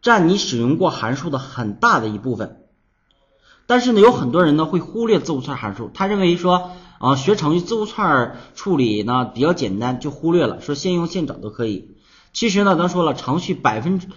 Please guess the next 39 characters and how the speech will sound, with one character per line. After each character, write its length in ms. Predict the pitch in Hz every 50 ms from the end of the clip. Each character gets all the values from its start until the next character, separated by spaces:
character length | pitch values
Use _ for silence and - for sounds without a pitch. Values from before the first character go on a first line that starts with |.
| - - _ _
也 120 | - 135
就 120 | 131 175 190
是 120 | 180 185 165
有 140 | 135 123
一 100 | 123 139
半 220 | 123 - - 285 254
儿 60 | 180
的 100 | 147 131
代 160 | 139 135 127
码 320 | 113 104 92 - - - - - _
有 140 | - 147 165
可 120 | 156 135
能 140 | 113 117 120
都 160 | 127 185 190
是 140 | 185 - 156
在 100 | 135 123
用 140 | 123 120 120
的 80 | 117
函 200 | 110 110 101 107
数。 160 | 113 123 - - - - _ _ _ _ _ _ _ _ _
那 100 | - 147
你 220 | 139 127 113 - - - - - - - _
最 200 | - - 247 180
好 260 | - - - 110 92 98
是 140 | - 147
把 180 | - 120 95 -
所 340 | - - - 120 123 151 175
有 140 | 156 107 92
的 240 | 107 107 104 - - - - - _ _ _ _
字 160 | - - 233 214
符 100 | 208 208
串 240 | - - 190 -
函 240 | - - 107 107 120
数 140 | - 127 117 - - _ _ _ _ _ _ _ _ _ _
都 260 | - 156 160 165 170
用 400 | 170 202 180 147 120 110 104 98
得 180 | 98 92 85
很 280 | - - - 117 110 101
熟， 380 | - - - 110 117 139 143